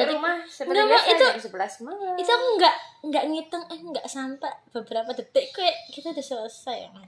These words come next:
Speaker 1: God. Sebenarnya bagus ya pemandangannya. Cuma kita kemalaman, Bu.
Speaker 2: Mm-mm, tapi biarin, biar anak-anak juga tahu di situ ada
Speaker 1: Tempatnya
Speaker 2: tempat nongkrong,
Speaker 1: cozy.
Speaker 2: tapi, heeh, murah meriah yang nggak high class gitu loh. Jadi yang biasa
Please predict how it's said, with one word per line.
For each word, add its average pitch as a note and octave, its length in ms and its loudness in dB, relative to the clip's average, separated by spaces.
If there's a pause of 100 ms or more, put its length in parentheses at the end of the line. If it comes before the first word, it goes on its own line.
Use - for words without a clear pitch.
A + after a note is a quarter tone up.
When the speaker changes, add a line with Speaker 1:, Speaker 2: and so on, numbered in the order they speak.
(120)
Speaker 1:
God. - 260 -20 (480)
Sebenarnya D#4+ 520 4 (340)
bagus D4+ 340 6
ya D4 240 6 (380)
pemandangannya. B3+ 920 -2 (340)
Cuma E4 300 -8
kita E4+ 160 -8
kemalaman, B3+ 560 -8
Bu. G#3 160 -12 (280)
Speaker 2:
Mm-mm, G3 460 -18
tapi B3+ 200 -6
biarin, A3 280 -2
biar G#3 180 -6
anak-anak G#3+ 400 -8
juga G#3+ 220 -10
tahu F3+ 420 -8
di G3 300 -16
situ G3 200 -16
ada F3+ 380 -10 (720)
Speaker 1:
Tempatnya G#3+ 540 -6
Speaker 2:
tempat G#3+ 160 -12
nongkrong, A#3 300 4 (100)
Speaker 1:
cozy. A#3 100 0
Speaker 2:
tapi, C4+ 320 0 (520)
heeh, B3 280 -8
murah C#4 320 -6
meriah B3+ 520 -4
yang B3 340 -6
nggak G3+ 320 -6
high G#3 400 -8
class - 500 -8
gitu A3 240 -10
loh. F3 220 -8
Jadi G3+ 280 -12
yang A#3+ 260 -4
biasa G3 440 -4